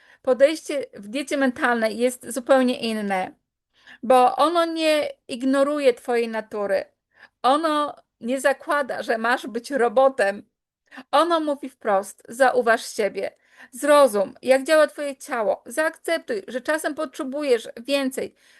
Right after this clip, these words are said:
czułości, więcej snu, więcej spokoju, a nie kolejnej porcji wyrzeczeń”. Bo my, kobiety, nie jemy tylko z głodu. My jemy emocjami, my jemy nastrojem, my jemy sytuacją,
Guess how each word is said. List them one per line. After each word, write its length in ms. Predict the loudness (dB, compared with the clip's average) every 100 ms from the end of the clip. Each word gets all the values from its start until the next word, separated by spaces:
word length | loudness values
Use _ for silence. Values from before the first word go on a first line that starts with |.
| _
czułości, 800 | -8 2 4 6 4 -2 -16 -14
więcej 420 | -6 -6 -6 -8 -10
snu, 320 | -6 -6 -4
więcej 320 | -6 -6 -10
spokoju, 540 | -6 -6 0 0 2 0
a 100 | -2
nie 240 | -2 -4 -4
kolejnej 480 | -2 0 0 -2
porcji 420 | -4 -4 -4 -6 -6
wyrzeczeń”. 640 | -6 -4 -6 -6 -12 -12 _ _ _ _ _ _ -20 -14
Bo 200 | 2 4
my, 140 | 4 -2
kobiety, 540 | -4 -2 -4 0 -2
nie 260 | 0 0 0
jemy 220 | 0 -2
tylko 260 | -6 -10
z 80 | -10
głodu. 460 | -2 -2 0 -6 -10 _ _ _
My 140 | 0 0
jemy 240 | 2 2
emocjami, 720 | 0 -2 -6 -4 -4 -4 -8 -6
my 140 | 0
jemy 240 | 0 0
nastrojem, 640 | -4 -6 -2 2 2 2 0
my 60 |
jemy 240 | -2 -2 -8
sytuacją, 600 | -10 -2 2 2 0